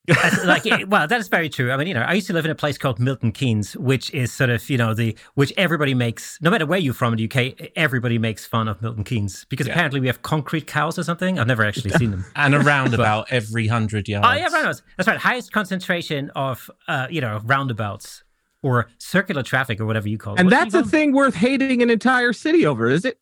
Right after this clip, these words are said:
Speaker 3: Okay.
Speaker 1: That's right.
Speaker 2: Yeah.
Speaker 1: Oh,
Speaker 3: I just
Speaker 1: yeah,
Speaker 3: wanna,
Speaker 1: absolutely.
Speaker 3: no big deal. Fine.
Speaker 1: Yeah, for
Speaker 3: Yeah,
Speaker 1: sure.
Speaker 3: sure.
Speaker 2: Yeah, yeah.
Speaker 1: Well, you know, I mean, it's, there are lots of, like, there are funny things about this particular place. It's the only place in Britain where, um, streets have literally no names but numbers. So it's like a H and a V system, you know, like,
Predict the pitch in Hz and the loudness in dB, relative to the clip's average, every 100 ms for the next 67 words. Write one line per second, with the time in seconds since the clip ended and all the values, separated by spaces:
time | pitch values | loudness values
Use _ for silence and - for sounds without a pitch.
0 | - 330 269 262 190 - 269 - 240 294 | -4 0 2 2 0 2 4 4 4 2
1 | - 269 262 240 240 - 339 370 330 320 | 2 2 2 0 -2 0 0 2 0 2
2 | 370 339 _ _ 330 392 202 294 - - | 0 -2 _ _ -2 2 2 2 0 0
3 | 320 143 294 170 202 175 170 330 247 294 | 0 -2 -6 -8 -8 -2 0 0 0 -2
4 | 175 190 175 143 - _ 160 185 185 175 | -2 -2 -4 -6 -18 _ -12 -12 -12 -2
5 | 226 240 302 233 170 131 - - _ _ | -2 0 -2 -4 -2 -2 -4 -16 _ _
6 | - 196 - 302 180 269 135 131 131 - | -4 -2 0 0 -2 -2 -2 -2 -4 -4
7 | 135 175 160 - 170 135 175 170 202 190 | -4 -4 -4 -2 -2 -4 -4 -2 -2 -2
8 | 185 175 147 143 147 147 123 120 120 131 | -2 -2 -2 -2 -2 0 2 2 2 -2
9 | 127 117 110 - 147 165 - 139 131 127 | -2 -2 -4 -4 -4 -4 -6 0 0 0
10 | - 160 160 190 160 135 127 127 127 123 | -6 -4 -2 0 0 2 2 2 2 0
11 | - 110 117 117 160 151 117 104 110 - | -2 -2 0 0 0 0 -2 0 -2 0
12 | 104 101 - - 127 - 117 101 110 110 | 0 -2 -4 -4 -4 2 2 2 -2 -4
13 | 101 - 120 95 | -8 -2 -2 -2